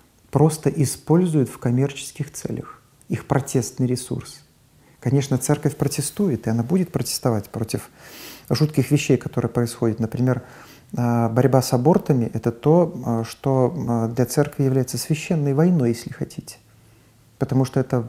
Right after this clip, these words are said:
а, борьба за жизнь живых, живых конкретных людей. Но перед тем, как что-то запрещать или гневно возвышать голос,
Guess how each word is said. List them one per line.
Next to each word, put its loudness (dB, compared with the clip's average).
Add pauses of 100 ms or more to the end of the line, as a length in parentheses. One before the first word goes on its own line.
(140)
а, 0
борьба 2 (300)
за -2
жизнь 2
живых, -2 (240)
живых 0
конкретных -4
людей. -4 (1080)
Но 8
перед 8
тем, 6
как 2
что-то 2
запрещать -2 (440)
или 4
гневно 2
возвышать -2
голос, 2